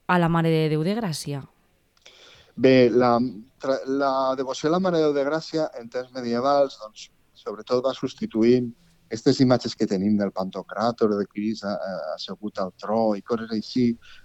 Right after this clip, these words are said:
Speaker 2: donaven una miqueta de por. Aleshores, a la gent, doncs, li semblava més atractiu la Mare de Déu i per això va augmentant esta devoció.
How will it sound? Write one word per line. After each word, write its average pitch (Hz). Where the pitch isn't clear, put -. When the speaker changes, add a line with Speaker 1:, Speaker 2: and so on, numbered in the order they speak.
Speaker 2:
donaven 123
una 147
miqueta 127
de 110
por. 92
Aleshores, 104
a -
la 113
gent, 139
doncs, 110
li 110
semblava 110
més 123
atractiu 110
la 104
Mare 104
de 98
Déu 117
i -
per 135
això 131
va 120
augmentant 117
esta 117
devoció. 101